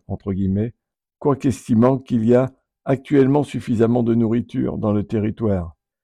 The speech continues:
Et Spencer d'expliquer, citation, « Cette histoire de famine est fabriquée par le Hamas qui a détourné l'aide alimentaire envoyée deux mois plus tôt. Il pourrait la distribuer à son peuple. » Fin de citation.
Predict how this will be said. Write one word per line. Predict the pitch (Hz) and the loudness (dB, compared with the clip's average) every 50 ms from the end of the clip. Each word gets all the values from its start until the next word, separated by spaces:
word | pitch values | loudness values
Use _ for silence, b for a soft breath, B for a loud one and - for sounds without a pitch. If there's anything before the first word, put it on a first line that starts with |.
| _ - | _ -6
Et | - 104 | -4 -4
Spencer | - - - 147 135 117 - - 139 123 117 | -4 -2 0 0 0 0 0 0 0 0 2
d'expliquer, | 107 113 98 - - - - 87 - - 120 123 131 131 - _ _ _ _ _ _ _ _ _ _ - | 0 -2 -4 -6 -8 -10 -10 -6 0 2 2 2 2 0 -8 _ _ _ _ _ _ _ _ _ _ -10
citation, « | - 117 107 - 113 95 - - 120 113 113 - | -8 -6 -2 0 0 -2 -2 -2 -2 -2 -2 -2
Cette | - - - 135 127 - | -2 -2 0 0 0 -2
histoire | 139 123 - - 147 147 | -4 -6 -4 -2 -2 0
de | 127 131 | 0 -2
famine | 110 - 143 127 135 143 143 135 123 | 0 0 0 2 2 2 2 4 2
est | 113 | 2
fabriquée | - - 131 117 120 123 117 - 135 127 | 2 0 -2 -2 -2 -2 -2 -2 -2 -2
par | - 120 107 | 0 0 0
le | 104 104 | 0 0
Hamas | 92 117 123 113 110 110 113 113 - - - _ _ | 0 0 0 2 2 2 2 0 -4 -10 -20 _ _
qui | - 127 120 | 0 2 2
a | 117 | 4
détourné | 113 104 131 - - 135 117 117 120 117 | 4 2 -2 -2 0 0 2 4 4 4
l'aide | 110 120 123 107 117 | 4 2 2 2 2
alimentaire | 113 107 113 110 110 107 104 104 - 123 120 113 101 | 2 2 4 4 4 2 0 0 0 2 2 2 2
envoyée | 104 98 95 104 101 104 110 104 | 0 0 0 0 0 0 0 0
deux | 98 104 | 0 0
mois | 107 104 104 98 | -2 -2 -2 -4
plus | - 113 95 | -6 -10 -10
tôt. | - 113 104 98 95 _ _ _ _ _ _ _ - | -8 -8 -10 -10 -12 _ _ _ _ _ _ _ -2
Il | 123 117 113 | 0 0 0
pourrait | 113 127 127 120 123 127 | 0 0 2 4 4 4
la | 120 117 | 4 2
distribuer | 107 107 110 98 - - 117 98 110 113 110 | 0 -2 -6 -8 -8 -6 -4 0 0 0 0
à | 107 | 0
son | - - 110 98 | 0 -2 -4 -4
peuple. » | 95 - 117 104 101 - 98 85 87 | -2 -2 -2 -2 -2 -4 -12 -14 -14
Fin | 87 - - 95 | -12 -10 -10 -10
de | 85 | -10
citation. | - - - - 101 92 - - 107 - | -10 -14 -12 -10 -10 -10 -12 -14 -16 -16